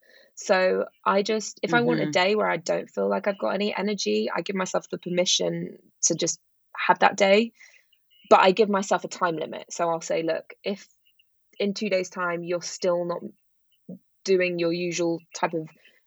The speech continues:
Speaker 1: like, I give myself an hour a day to exercise, whether it's a long, slow walk or go for a run or put on a YouTube video or follow one of my friends' lives. I have to move my body in some way.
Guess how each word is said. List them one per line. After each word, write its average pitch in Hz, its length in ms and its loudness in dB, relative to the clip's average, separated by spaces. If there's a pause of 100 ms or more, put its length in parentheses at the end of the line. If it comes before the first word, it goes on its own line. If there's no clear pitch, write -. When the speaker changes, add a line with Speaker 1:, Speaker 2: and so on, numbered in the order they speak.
(480)
Speaker 1:
like, 175 180 0
I 170 120 6
give 190 180 2
myself 180 300 0
an 190 120 -4
hour 160 220 2
a 156 60 0
day 156 180 -2
to - 140 -6 (120)
exercise, - 540 -6
whether 170 220 2
it's - 200 -2 (160)
a 185 100 4
long, 170 340 2
slow 165 340 2
walk 208 420 2 (160)
or 165 340 4 (280)
go 175 120 2
for 170 140 0
a 165 60 2
run 190 500 4
or 165 140 -2
put 175 200 -2
on 165 140 -2
a - 80 -4
YouTube 180 440 -4
video 175 320 4
or - 140 -2
follow 165 240 4
one 160 100 4
of 160 60 0
my 170 80 -2
friends' 160 280 -2
lives. 165 320 4 (380)
I 185 80 6
have 180 300 0
to 185 80 4
move 175 240 0
my 175 140 4
body 170 280 4
in 196 120 0
some 202 220 2
way. 226 340 0